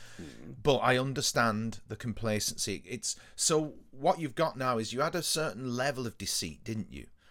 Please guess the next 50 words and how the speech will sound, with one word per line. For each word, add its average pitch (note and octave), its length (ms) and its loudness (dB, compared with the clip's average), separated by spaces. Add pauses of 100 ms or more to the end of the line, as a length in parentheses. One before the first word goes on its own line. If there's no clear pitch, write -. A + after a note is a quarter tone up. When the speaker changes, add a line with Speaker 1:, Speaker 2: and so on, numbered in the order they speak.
(120)
Speaker 2:
That A#2+ 140 -2
we A#2 120 2
were A2+ 140 4
Speaker 1:
Yes. A#2 80 8
Speaker 2:
all D3+ 220 6
able A#2 320 0
to, E2 320 -6
it G2+ 60 -10
was G2+ 140 -6
observable A#2+ 580 0
when G#2 240 -2
journalists A#2+ 840 -2
did D3 180 0
their A#2 160 0
job. D2+ 360 -6 (280)
It F#2+ 80 -6
was F#2 140 -6
observable A#2+ 720 2 (260)
and A2+ 160 0
it'd G2 80 -4
be G2 80 -6
like, F2+ 240 -2
"Right, C#3+ 340 6
there's G2+ 140 -4
a F2 60 -2
scandal, A#2 520 2 (200)
you're A2 380 6
out." D#2 340 -2 (100)
<clears throat> - 180 0
Speaker 1:
Yes. - 440 -2 (160)
Speaker 2:
But C3+ 80 -8
there's C3+ 100 0
so C#3+ 320 4
much A#2+ 400 -4
now. B2 200 -6 (460)
There's A#2 220 2
Speaker 1:
Mm. - 40 0
Speaker 2:
just C#3 340 4
so A2 360 2
much. - 440 -8 (420)
Speaker 1:
That's A2+ 240 2
Speaker 2:
That A#2 80 0
Speaker 1:
it. G2+ 60 0
Speaker 2:
it's C3 140 -2
like, A#2 140 2
well, A2+ 120 2
where A#2+ 360 4
do G#2 100 -8
you G#2 100 -4
start? G2+ 580 2